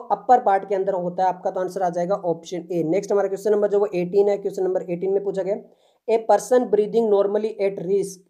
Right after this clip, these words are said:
rest takes in and exhale approximately half a liter of air during each respiratory cycle, this is called,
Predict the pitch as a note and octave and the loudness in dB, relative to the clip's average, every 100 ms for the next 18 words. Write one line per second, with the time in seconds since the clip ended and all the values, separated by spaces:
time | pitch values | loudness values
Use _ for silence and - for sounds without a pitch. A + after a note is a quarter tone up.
0 | D#3 F3+ G#3 G#3 - _ _ _ - G#3 | -2 2 2 2 -12 _ _ _ 0 4
1 | A#3 A#3 - A#3 B3 - G#3 G3+ F#3 - | 4 0 2 4 4 0 0 0 -4 -2
2 | - G#3+ G#3+ F#3 G3 F#3+ G#3 G3+ G3+ A#3 | 0 0 2 -2 0 0 0 0 -2 -8
3 | - - F#3 G#3+ B3 B3 G#3 G3 G3+ G#3 | -10 0 6 6 6 2 4 2 2 0
4 | G3+ F#3+ F3 D#3 G3 G#3 G3+ A3 A#3 G#3+ | 0 -2 -2 0 2 2 0 -6 -6 -4
5 | F3+ F3+ F#3+ F3+ F#3+ F3+ E3 E3 D#3+ F3 | -6 -4 -4 -4 -6 -6 -4 -4 -6 -6
6 | F#3 F3 D#3+ C3+ | -8 -4 -2 -2